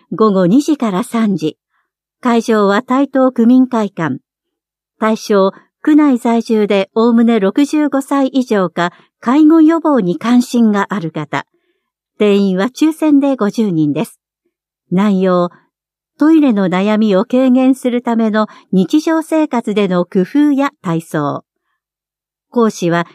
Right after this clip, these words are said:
日本コンチネンス協会小島操氏。申し込み、はがきに講座催し物名、郵便番号、住所、振り仮名をつけた氏名、電話、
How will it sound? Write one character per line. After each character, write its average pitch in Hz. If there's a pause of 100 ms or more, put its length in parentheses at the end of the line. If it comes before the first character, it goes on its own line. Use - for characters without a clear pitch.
(160)
日 202
本 226
コ 262
ン 294
チ 294
ネ 285
ン 277
ス 254
協 220
会 156 (140)
小 190
島 285
操 185
氏。 - (920)
申 190
し -
込 196
み、 175 (280)
は 220
が 262
き 262
に 233 (320)
講 294
座 285
催 208
し 226
物 190
名、 147 (340)
郵 240
便 247
番 214
号、 151
住 214
所、 - (360)
振 254
り 302
仮 320
名 247
を 233
つ -
け 233
た 190
氏 240
名、 170 (360)
電 240
話、 226